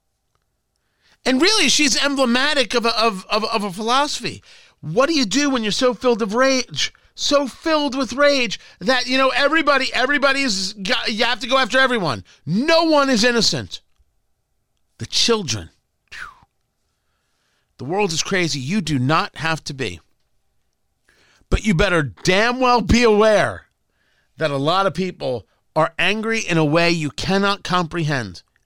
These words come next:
and they don't know what to do with it. That's what we have to bring down. Yeah, very difficult to do when you've got a me-, media apparatus that, uh, profits from it.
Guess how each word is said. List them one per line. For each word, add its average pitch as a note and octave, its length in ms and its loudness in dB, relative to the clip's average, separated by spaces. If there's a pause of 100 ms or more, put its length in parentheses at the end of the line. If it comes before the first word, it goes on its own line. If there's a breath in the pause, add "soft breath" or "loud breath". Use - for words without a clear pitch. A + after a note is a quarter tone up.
and C#3+ 120 -2
they D#3+ 120 2
don't F3+ 300 2
know F#3 100 2
what E3 180 0
to D3 80 -6
do C3 120 -6
with G2+ 160 -8
it. - 120 -20 (920)
That's G#3+ 420 -2
what A3+ 100 -6
we G3 100 -2
have F#3 220 -2
to F#3 80 -6
bring D#3+ 260 -4
down. D3 380 -2 (440 loud breath)
Yeah, F3+ 180 0
very G#3 200 2
difficult F3 420 -2
to D#3+ 60 -6
do D#3+ 300 -6 (200 soft breath)
when E3 100 -10
you've E3 100 -8
got E3+ 140 -2
a D#3 40 -2
me-, F3 280 -8
media E3+ 340 0
apparatus C#3+ 580 -2 (200 loud breath)
that, D3+ 340 -2
uh, D3+ 200 -2
profits A3+ 460 0
from A2+ 140 -4
it. - 140 -14